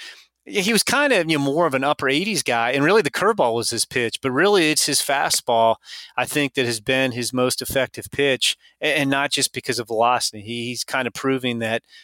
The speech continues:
you know, there, there's more to just velocity that, that, that makes a, a special fastball, and his has been special recently. And,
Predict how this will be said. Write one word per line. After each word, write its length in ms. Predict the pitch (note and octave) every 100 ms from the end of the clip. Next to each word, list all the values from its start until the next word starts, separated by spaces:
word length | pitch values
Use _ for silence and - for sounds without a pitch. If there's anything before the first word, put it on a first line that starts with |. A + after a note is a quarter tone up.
| _
you 100 | C3
know, 80 | B2
there, 140 | B2+ A#2+
there's 220 | B2+ A#2
more 220 | B2+ B2+
to 100 | A#2+
just 260 | A#2+ A#2 -
velocity 760 | G#2+ A#2+ C3 - A#2+ A2+ A2+ _ - _ -
that, 200 | C3+ A#2+
that, 120 | B2+
that 100 | B2+
makes 280 | B2+ B2+ -
a, 180 | A#2 A#2
a 140 | A2+
special 380 | - C3+ A#2 A#2
fastball, 540 | - B2+ C#3+ - G#2+
and 80 | G#2
his 140 | A2+ A2+
has 120 | A2+
been 180 | A#2+ A2
special 460 | - B2+ C3 C3
recently. 540 | G#2+ G2+ - A2 A#2 C3
And, 140 | B2